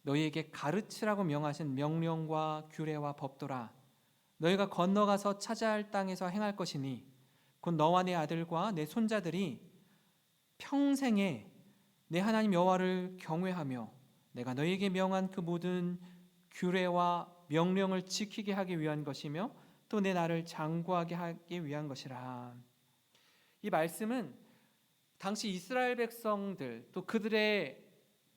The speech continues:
자녀들에게 가르쳐야 하는 말씀일 뿐 아니라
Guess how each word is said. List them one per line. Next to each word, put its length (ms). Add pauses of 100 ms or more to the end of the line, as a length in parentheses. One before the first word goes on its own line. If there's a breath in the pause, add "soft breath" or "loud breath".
(120)
자녀들에게 640
가르쳐야 640
하는 180
말씀일 540
뿐 160
아니라 500